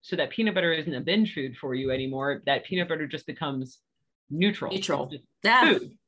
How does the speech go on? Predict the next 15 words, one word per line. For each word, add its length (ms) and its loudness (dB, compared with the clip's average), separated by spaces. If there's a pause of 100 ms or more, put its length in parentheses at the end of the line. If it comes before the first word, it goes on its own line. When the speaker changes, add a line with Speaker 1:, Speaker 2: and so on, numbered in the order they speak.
Speaker 1:
Yeah. 320 6
Speaker 2:
<laughs> 60 -8 (300)
Speaker 1:
It's 80 -20
just 240 4
a 60 2
food. 360 0 (180)
It's 80 -16
just 180 0
food 280 2
that 120 2
you 80 0
eat. 260 -2 (520)
And, 540 4 (100)
um, 340 2
eventually, 960 -4